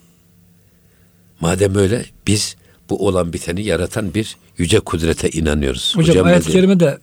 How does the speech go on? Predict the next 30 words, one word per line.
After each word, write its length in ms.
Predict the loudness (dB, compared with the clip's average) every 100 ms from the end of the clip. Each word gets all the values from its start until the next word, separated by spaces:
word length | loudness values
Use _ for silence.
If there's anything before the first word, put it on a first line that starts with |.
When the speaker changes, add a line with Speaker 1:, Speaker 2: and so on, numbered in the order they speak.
| 0
Speaker 2:
"Len 60 | 4
yahlugu 540 | 6 4 2 4 4
zübaben." 520 | 4 4 4 4 0 -4 _
Ufacık 280 | -4 2 4
Speaker 1:
Evet. 120 | 4
Speaker 2:
yani 280 | 4 4 4
beş 180 | 4 2
para 160 | 2 2
etmez 320 | 2 2 0
bir 60 |
sineği 260 | 2 2 4
dahi 120 | 6
yaratamazsınız. 640 | 4 4 4 2 0 0
Hocam, 160 | 2 4
hiç 80 | 2
kimse 200 | 0 0
sineği 220 | 4 4
sevmez. 440 | 4 4 2 0 -8 -20 -10 0
Speaker 1:
Ya 80 | 4
Speaker 2:
Öldürür. 140 | 6
Speaker 1:
bugün, 220 | 6 4 2
bugün 180 | 2 2
teknolojinin 840 | 2 0 4 4 6 4 4 4 4
bile 200 | 4 2
temeli 540 | 2 2 2 2 -2 -6 -14
Cenab-ı 460 | 0 4 4 4 4
Hakk'ın 300 | 0 0 0
yarattıklarından 840 | 2 2 0 -4 -2 0 2 2
harekette 640 | 2 2 2 -2 0 -2
bulunmuştur. 600 | 0 -2 -4 -8 -12 -16